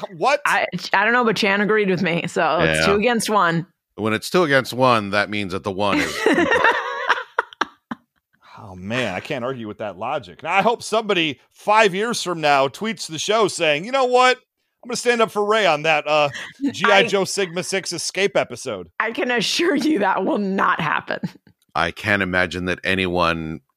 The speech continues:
Speaker 3: in history would do something like that.
Speaker 2: <laughs>
Speaker 3: We could go to the end of time, uh, just seconds before the heat death of the universe, and, uh, you would still be waiting.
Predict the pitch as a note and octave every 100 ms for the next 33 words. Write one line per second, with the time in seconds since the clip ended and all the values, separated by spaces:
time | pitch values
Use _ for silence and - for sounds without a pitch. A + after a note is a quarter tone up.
0 | _ C#3 C3+ G#2+ F#2 G2+ - F#2+ E2 D#2
1 | D2+ D#2+ D#2+ - C2+ B1+ A#1 - - F#4
2 | - - - - - - - - A#2+ B2+
3 | B2 A#2+ A2+ A2 A#2 B2 B2+ - A#2+ G2
4 | F#2 F2 F2 E2+ _ _ _ F#2 F#2 F2+
5 | F2 E2+ C#2+ F#2+ A#2+ - _ - - C3
6 | C3 A#2 A#2+ B2 G#2+ - B2 G2 G#2+ G2+
7 | G#2+ F#2+ F#2+ G#2+ F2+ D#2+ C2 C#2 - -
8 | _ _ _ _ - F#2+ F2 E2+ E2+ F2+
9 | E2 D#2+ D#2 E2 E2 - G2+ F2+ D#2+ D#2
10 | - G#1